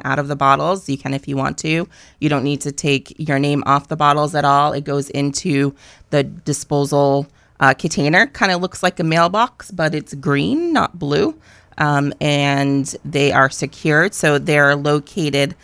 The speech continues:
um, in the police departments in Lisbon, Sabattis, Mechanic Falls, and Auburn. There's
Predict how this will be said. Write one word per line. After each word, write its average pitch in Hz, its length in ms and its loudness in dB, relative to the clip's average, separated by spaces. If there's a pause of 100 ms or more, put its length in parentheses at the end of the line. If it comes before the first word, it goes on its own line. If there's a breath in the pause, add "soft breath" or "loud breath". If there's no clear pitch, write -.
(240 soft breath)
um, 147 240 4
in 147 320 0
the 151 80 -2
police 160 240 -4
departments 156 680 0
in 147 400 0
Lisbon, 185 600 -2
Sabattis, 151 720 0
Mechanic 147 440 -4
Falls, 143 480 -2
and 160 160 -4 (120)
Auburn. 135 460 0 (500 soft breath)
There's 151 240 2